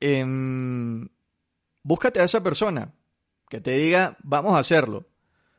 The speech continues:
Puedes hacer más que es posible. Puedes hacer más llamadas, puedes contactar a más clientes, puedes ir más lejos, lo puedes hacer más rápido. Y cuando te esfuerzas por hacer más de lo que crees que es posible,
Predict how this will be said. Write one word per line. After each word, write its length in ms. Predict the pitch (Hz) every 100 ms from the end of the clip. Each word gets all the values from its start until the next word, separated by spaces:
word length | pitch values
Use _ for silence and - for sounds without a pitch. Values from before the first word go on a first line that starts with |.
| _
Puedes 240 | 156 180
hacer 260 | 185 175 165
más 220 | 170 160
que 80 | 160
es 60 | 147
posible. 440 | 143 156 131 113
Puedes 220 | 151 165
hacer 200 | 147 139
más 140 | 147 147
llamadas, 420 | 151 160 165 147
puedes 200 | 147 147
contactar 420 | 147 131 117 131
a 60 | 139
más 180 | 135
clientes, 640 | - 143 170 180 180 175 - _ _ _
puedes 320 | - 165 165
ir 160 | 156 151
más 140 | 147
lejos, 520 | 143 165 170 175 180 - _ _ _
lo 260 | - 135 127
puedes 220 | 165 165
hacer 280 | 147 151 143
más 160 | 151 151
rápido. 560 | 165 160 160 175 170 _ _ _ _
Y 160 | - 151
cuando 640 | 151 147 135 135 139 - _
te 120 | 131
esfuerzas 600 | 135 - 214 233 160 143
por 180 | - 135
hacer 260 | 131 160
más 180 | 165 170
de 80 | 175
lo 120 | 175
que 160 | 135 127
crees 260 | 156 165
que 300 | - 139 135
es 80 | 165
posible, 640 | 160 202 214 156 135 202